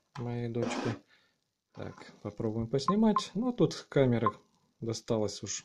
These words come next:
от, так, что у нас?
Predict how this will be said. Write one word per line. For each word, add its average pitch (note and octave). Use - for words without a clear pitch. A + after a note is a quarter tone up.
от, G#2
так, F#2+
что -
у -
нас? F#2+